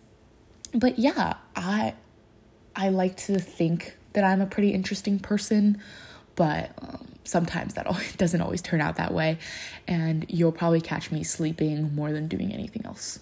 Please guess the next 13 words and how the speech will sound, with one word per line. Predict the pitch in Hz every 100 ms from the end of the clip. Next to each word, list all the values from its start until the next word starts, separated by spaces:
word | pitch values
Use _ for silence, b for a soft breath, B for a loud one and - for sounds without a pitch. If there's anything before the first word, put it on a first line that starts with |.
| -
So, | - 185 170 165 - B B B B B
um, | 202 190 180 185 B B B B -
but | 254 240 - -
I, | - 214 240 285 320 320 - _ - _ _ _ _ _ - - _ _ - -
I, | 202 202 190 - - - - - _ _ -
I | 202
feel | 196 202
like | 202
this | 240
podcast | - 175 160 160 160 -
should | - 160
be |
fun, | - - -